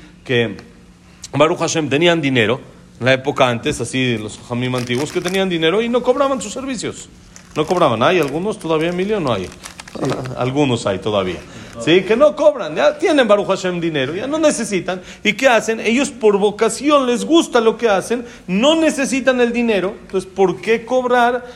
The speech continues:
y por qué usar la Torah como un medio de manutención cuando no lo necesito? ¿Ok?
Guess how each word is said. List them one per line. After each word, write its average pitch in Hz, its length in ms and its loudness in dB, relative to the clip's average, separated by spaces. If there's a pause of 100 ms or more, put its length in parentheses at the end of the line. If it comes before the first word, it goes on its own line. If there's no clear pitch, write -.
(100)
y 147 80 0
por 143 220 -4
qué 190 80 -6
usar 214 400 0
la 214 180 0
Torah 214 500 0
como 190 260 0
un 202 100 -4
medio 208 240 0
de 208 60 0
manutención 214 600 -2
cuando 143 300 0
no 135 120 0
lo 127 120 0
necesito? 135 540 -6 (360)
¿Ok? 117 220 0